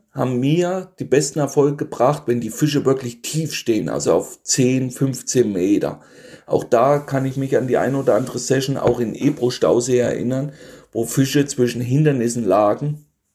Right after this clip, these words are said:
und auf einmal kommen die wirklich auf zwölf Meter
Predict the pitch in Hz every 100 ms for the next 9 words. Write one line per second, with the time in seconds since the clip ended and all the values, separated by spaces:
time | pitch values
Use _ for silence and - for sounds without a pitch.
0 | - 117 101 - - 123 131 - 120 127
1 | 131 117 117 131 127 101 - 110 117 120
2 | 120 127 135 139